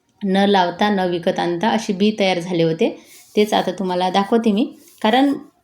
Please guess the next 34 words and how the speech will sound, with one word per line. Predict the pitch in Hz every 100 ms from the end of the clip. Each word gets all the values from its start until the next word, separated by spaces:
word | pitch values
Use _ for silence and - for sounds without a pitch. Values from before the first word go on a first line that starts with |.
| _ -
हे | 220 262
मला | 262 262
तेव्हा | 254 233 247
कळलं | 262 240 233
की | 233
हे | 226
माझ्याकडे | 214 202 202 202
भरपूर | 202 190 247 240
रोपे | 233 226 294 - -
न | 226 240
लावता | 233 226 233
निघाली, | 226 196 185 160 160 - _ - _
कारण | 220 226
इतकी | 220 226 226
छोटी | 247 220
छोटी | 233 233
रोपे | 226 226
बीपासूनच | 208 226 220 220 233 226 226
तयार | 208 208
झालेली | 202 196 196
होती. | 208 208 208 220 - - - _
आणि | - 190
जी | 185 220
मला | 247 233 226
माहिती | 220 196 190 226
मिळते | 233 247 226
ना | 196 185
ते | 202
मी | 202 190
तुम्हाला | 190 185
पोचवण्याचा | 185 185 185 196 185
नेहमीच | 190 185 196 220
प्रयत्न | - 208 196 220
करते. | 220 220 220